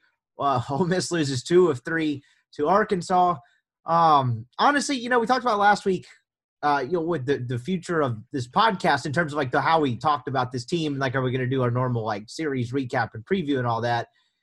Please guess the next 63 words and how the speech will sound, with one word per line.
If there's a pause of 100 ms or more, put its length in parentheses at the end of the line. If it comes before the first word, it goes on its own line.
(200)
And
then
they
win
the
Friday
game.
I
was
like,
"Okay,
well,
this
gives
them
a
chance."
You
got
two
opportunities
to
win
one
to
kinda
keep
the
postseason
hopes
alive. (460)
And
then
it
played
out
like
really
the
last
six
series
have
played
out. (120)
It
was
Groundhog
Day
once
again. (360)
Um,
yeah,
I
don't
even
have
a
question
in
there.
What's
up?